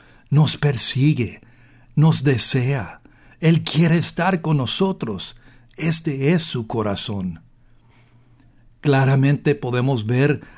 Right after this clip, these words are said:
la búsqueda apasionada de Dios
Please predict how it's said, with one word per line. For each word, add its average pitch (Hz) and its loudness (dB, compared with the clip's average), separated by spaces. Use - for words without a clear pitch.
la 123 -2
búsqueda 120 0
apasionada 123 -2
de 123 -2
Dios 113 0